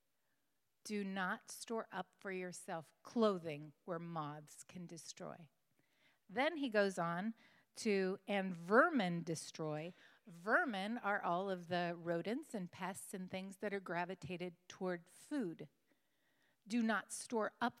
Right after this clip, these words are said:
for yourself food that can be eaten by bugs and rats and all of those things."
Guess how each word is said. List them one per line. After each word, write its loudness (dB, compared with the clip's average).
for -2
yourself -4
food 4
that 2
can -2
be -4
eaten -2
by 0
bugs -2
and -4
rats -14
and -8
all 2
of 0
those 2
things." -4